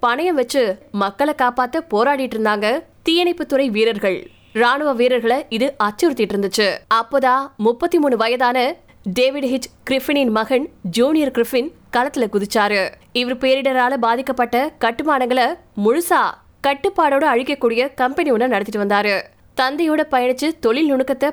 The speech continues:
படிச்ச மகன் சம்பவ இடத்துக்கு ஐந்நூறு டன் கிரேனை கொண்டுட்டு வந்து இருநூத்தி ஐம்பது அடிக்கு மேல கட்டுமான தொழிலாளர்களை அனுப்பி யாருக்கும் எந்த ஒரு சேதாரமும் இல்லாம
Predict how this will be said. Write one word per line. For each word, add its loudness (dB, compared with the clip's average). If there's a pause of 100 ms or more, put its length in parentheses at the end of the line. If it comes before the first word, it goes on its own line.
(140)
படிச்ச -2
மகன் 0 (300)
சம்பவ 0
இடத்துக்கு 0 (400)
ஐந்நூறு -4 (100)
டன் 0 (220)
கிரேனை 0
கொண்டுட்டு 0
வந்து 0 (500)
இருநூத்தி 0
ஐம்பது 2
அடிக்கு -4
மேல 2 (300)
கட்டுமான 0 (120)
தொழிலாளர்களை 2
அனுப்பி -2 (380)
யாருக்கும் 0 (260)
எந்த -2
ஒரு 0
சேதாரமும் 0
இல்லாம 0